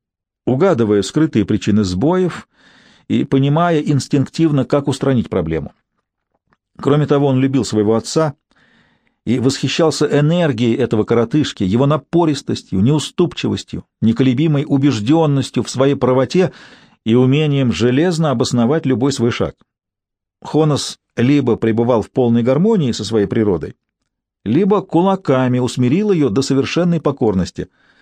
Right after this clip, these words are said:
Чарльз Бьюмонт Уайтинг так и не разобрался, как именно его отец поладил со своей природой,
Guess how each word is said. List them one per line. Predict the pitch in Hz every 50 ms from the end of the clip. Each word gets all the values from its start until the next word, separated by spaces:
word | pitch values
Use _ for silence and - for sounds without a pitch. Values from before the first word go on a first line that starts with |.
| _ _ _ _ _ _ _ _ _ _ _ _ _ _
Чарльз | - - 139 156 170 175 156 - -
Бьюмонт | 139 139 147 156 151 139 -
Уайтинг | 139 139 143 147 135 139 139 123 - -
так | 139 123 -
и | 131
не | 120 123
разобрался, | 120 113 120 123 120 139 165 175 165 - 120
как | 92 - - - 127 117 110 -
именно | 113 104 104 101 101
его | 101 104 104 104
отец | 107 101 - 127 110 -
поладил | - 120 110 110 110 104 92 92 90 87
со | - 101
своей | - - 113 135 170
природой, | 165 170 151 151 151 151 143 127 139 120 -